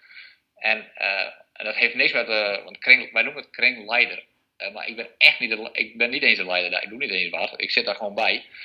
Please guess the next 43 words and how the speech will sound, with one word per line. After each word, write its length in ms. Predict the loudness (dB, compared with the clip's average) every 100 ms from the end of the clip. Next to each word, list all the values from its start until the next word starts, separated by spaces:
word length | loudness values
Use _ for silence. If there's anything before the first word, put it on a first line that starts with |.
| -16 -16 -10
En, 200 | -6 -2
eh, 300 | 0 0 -4 -10 _ _ -6
de 80 | 0
helft 180 | 2 2
van 80 |
de 60 | 0
tijd 140 | 2 2
hoef 80 |
ik 60 | -2
helemaal 340 | -6 -4 -2 -2
niks 160 | -2
te 60 | -4
doen. 100 | -12
In 80 | -6
het 60 | 2
begin 140 | 2
was 140 | 2 -2
dat 160 | -2
meer 180 | 0 0
dat 80 | -2
ik 80 | -4
dat 140 | -4
uit, 340 | -6 -8 -8 -14
eh, 320 | -8 -6 -6
je, 340 | -2 0 0 2
je 120 | 0
hebt 160 | 0
het 140 | -6 -8
opgedragen 520 | -6 -2 2 2 2
gekregen, 260 | 0 0 0
je 80 |
gaat 180 | -2 -6
er 60 | -6
een 60 |
beetje 240 | -8 -10 -8
voorbereiden, 500 | -6 -4 -2 -2 -2
maar 160 | -6 -6
hebben 180 | -6
het 80 | -8
ook 60 | -10
nog 120 | -10
gewisseld. 680 | -8 -2 0 0 -4 -6 -8
Maar 200 | -8